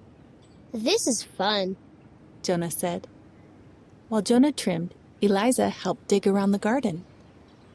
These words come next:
Speaker 2: Jacob helped Daddy build a new birdhouse. The others pulled weeds and gathered sticks. They put them in big blue plastic bags. Even Jonah's youngest brother,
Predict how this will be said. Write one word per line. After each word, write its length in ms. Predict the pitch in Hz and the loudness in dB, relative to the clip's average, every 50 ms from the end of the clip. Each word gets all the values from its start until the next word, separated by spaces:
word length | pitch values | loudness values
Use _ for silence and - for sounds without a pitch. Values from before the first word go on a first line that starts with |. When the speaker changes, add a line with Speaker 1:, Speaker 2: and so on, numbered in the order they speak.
| - - - - - | -20 -20 -20 -20 -12
Speaker 2:
Jacob 300 | - - 208 202 - 196 | -6 -6 -4 -2 -2 -4
helped 300 | - - 202 208 208 - | -2 -2 -4 -4 -4 -2
Daddy 340 | - 185 180 175 170 185 190 | -2 -2 -2 0 -2 -2 -2
build 240 | - 190 175 175 175 | -2 -4 -6 -4 -4
a 40 | 175 | -4
new 220 | 175 180 196 214 | -2 0 2 0
birdhouse. 800 | 202 - 190 180 175 170 170 180 170 170 190 202 - - - - - - - - - - - - | 0 0 -2 -4 -4 -6 -8 -10 -10 -10 -10 -10 -10 -10 -12 -12 -16 -20 -20 -20 -20 -20 -12 -10
The 140 | 220 - - | -10 -6 -2
others 300 | 214 226 240 233 202 - | 0 2 4 2 2 0
pulled 340 | - - - 185 165 - 175 | -4 -6 -6 -6 -6 -4 -2
weeds 400 | 202 208 202 214 247 247 - 208 | 0 2 2 2 2 0 0 0
and 100 | 190 165 | 0 0
gathered 340 | 185 190 180 190 170 160 | 0 -2 0 -2 -2 -2
sticks. 540 | - - - - 175 208 240 - - - - - - - - - - - - - - - - | -2 -4 -2 0 -2 -2 -2 -4 -8 -12 -12 -14 -20 -20 -20 -20 -20 -20 -20 -20 -20 -16 -10
They 120 | - 196 - | -8 -8 -8
put 240 | - - 233 233 | -4 -4 -6 -2
them 160 | - 285 269 254 | 4 6 6 8
in 200 | 226 196 175 - | 8 6 4 2
big 320 | - 247 254 269 254 - - | 4 4 4 4 2 0 0
blue 220 | - 220 214 202 | 2 4 4 4
plastic 640 | 202 - - - 247 233 247 254 - - 262 226 - | 2 0 -6 -2 0 0 0 0 0 -2 -2 -2 0
bags. 480 | - 190 180 170 165 - - - - - - - - - - - - - - - | -2 -2 -2 -2 -6 -8 -10 -10 -10 -10 -16 -20 -20 -20 -20 -20 -20 -20 -4 0
Even 240 | 262 269 247 233 196 | 4 6 6 6 6
Jonah's 360 | - 220 220 220 208 185 160 | 6 6 6 6 6 4 2
youngest 400 | 175 190 196 220 240 269 - - - | 2 4 4 6 6 4 4 0 0
brother, 340 | 220 226 - 196 165 170 208 | 0 2 2 2 -2 -4 -6